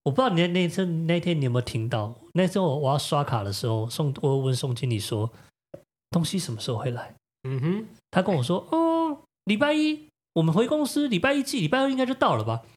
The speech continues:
Speaker 1: 所以我的，我，我自己的心里是礼拜二要到货，你知道吗？
Speaker 2: 嗯。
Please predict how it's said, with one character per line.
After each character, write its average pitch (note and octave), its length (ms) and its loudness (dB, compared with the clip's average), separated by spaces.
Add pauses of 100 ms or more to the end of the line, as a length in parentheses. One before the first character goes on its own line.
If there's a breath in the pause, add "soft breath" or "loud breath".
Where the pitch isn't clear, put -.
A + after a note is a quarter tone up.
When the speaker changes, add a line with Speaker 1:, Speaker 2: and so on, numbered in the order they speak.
(220 loud breath)
Speaker 1:
所 E4 120 2
以 E4+ 40 4
我 G#3+ 140 2
的， C#3 160 0 (120)
我， E3+ 140 2
我 E3 180 2
自 D#3+ 220 -4
己 D#3+ 180 -2
的 C#3 100 4
心 A#3 240 -2
里 F#3 100 0
是 G#3 180 -2
礼 B2 120 0
拜 E3+ 160 2
二 D3+ 140 2
要 D3 200 2
到 A#2+ 200 0
货， A#2 240 -4
你 G#2+ 140 -10
知 A#2+ 60 -10
道 G#2+ 80 -6
吗？ C3+ 80 -2
Speaker 2:
嗯。 B2+ 160 -2